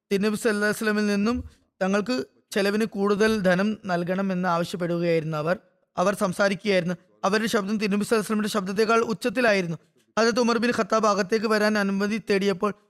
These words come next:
അവർ, അവിടെ ഇരുന്നവരെല്ലാവരും എഴുന്നേറ്റ് ഉടൻ തന്നെ മറക്ക് പിന്നിലേക്ക് നീങ്ങി. റസൂലുള്ളാഹി സ്വല്ലല്ലാഹു അലൈഹി വസല്ലം ഹദരത്ത് ഉമറിന് അകത്തേക്ക് വരാൻ അനുമതി നൽകി. ഹദരത്ത് ഉമർ അകത്തേക്ക് വന്നു. തിരുനബി സ്വല്ലല്ലാഹു അലൈഹി വസല്ലം ചിരിക്കുകയായിരുന്നു.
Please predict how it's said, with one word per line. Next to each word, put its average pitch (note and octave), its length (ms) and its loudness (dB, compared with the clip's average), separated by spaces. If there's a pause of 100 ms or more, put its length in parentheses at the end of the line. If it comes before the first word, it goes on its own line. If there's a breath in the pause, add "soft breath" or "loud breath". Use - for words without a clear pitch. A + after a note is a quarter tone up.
(340)
അവർ, G#3 420 2 (260)
അവിടെ G3+ 220 2
ഇരുന്നവരെല്ലാവരും G#3+ 920 2
എഴുന്നേറ്റ് G#3 420 2
ഉടൻ G#3 300 2
തന്നെ A3+ 260 0 (420)
മറക്ക് G3 300 0
പിന്നിലേക്ക് F#3+ 540 0
നീങ്ങി. D#3+ 340 -4 (260)
റസൂലുള്ളാഹി G#3+ 400 0
സ്വല്ലല്ലാഹു G#3 360 -2
അലൈഹി G3 120 0
വസല്ലം G3+ 140 -2
ഹദരത്ത് - 0 -
ഉമറിന് G3 720 0 (160)
അകത്തേക്ക് G#3 440 0
വരാൻ G3 420 2
അനുമതി G3 360 0
നൽകി. E3 280 -4 (220)
ഹദരത്ത് G3+ 220 0
ഉമർ G#3+ 220 2
അകത്തേക്ക് F#3 480 0
വന്നു. F3+ 240 -2
തിരുനബി G#3 840 -6
സ്വല്ലല്ലാഹു A#3+ 120 -2
അലൈഹി A3+ 40 2
വസല്ലം A3+ 240 -2
ചിരിക്കുകയായിരുന്നു. F#3+ 840 -2